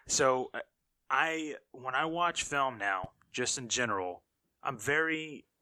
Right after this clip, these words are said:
<sighs> I don't know, I'm always looking around. I'm, I'm, yes, I'm paying attention, but I'm also looking around a lot of things, okay? So with this minute, uh,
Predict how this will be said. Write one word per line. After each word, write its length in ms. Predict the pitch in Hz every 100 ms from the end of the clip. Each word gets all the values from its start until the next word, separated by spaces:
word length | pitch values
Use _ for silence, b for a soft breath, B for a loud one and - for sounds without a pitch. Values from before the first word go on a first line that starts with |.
| -
<sighs> 340 | - - - -
I 100 | 147
don't 140 | 143
know, 140 | 110
I'm 180 | 104 120
always 320 | 135 175 165
looking 280 | 143 165 156
around. 380 | 120 110 101 95
I'm, 160 | 104 131
I'm, 360 | 123 117 113 104 - -
yes, 240 | 139 139
I'm 140 | 139 117
paying 240 | 143 139
attention, 340 | 123 139 139
but 100 | 131
I'm 120 | 110 127
also 200 | 120 120
looking 240 | 117 117
around 200 | 107 107
a 40 | 98
lot 160 | 95
of 40 | 90
things, 220 | 92 85
okay? 360 | 90 107 120 - B B B B B B B _ -
So 180 | -
with 200 | 131 113
this 220 | - 196 165
minute, 400 | 156 156 - -
uh, 300 | 113 107